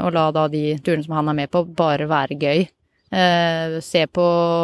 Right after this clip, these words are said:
se på alle mulige rare ting, lage historier rundt det vi ser.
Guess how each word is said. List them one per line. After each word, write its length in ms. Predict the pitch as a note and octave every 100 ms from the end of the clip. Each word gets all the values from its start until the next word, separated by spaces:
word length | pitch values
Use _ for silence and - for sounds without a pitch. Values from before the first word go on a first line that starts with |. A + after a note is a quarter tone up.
| E3+ E3+
se 380 | D#3+ - - E3+
på 100 | A3
alle 140 | F#3+
mulige 160 | F3 F3
rare 280 | E3+ D3+ D#3
ting, 260 | - F#3+ F#3+
lage 300 | E3+ D#3 D#3
historier 560 | E3+ - D#3+ D3+ D#3 F3
rundt 220 | E3+ E3
det 100 | E3
vi 80 | E3
ser. 360 | - F3+ G3+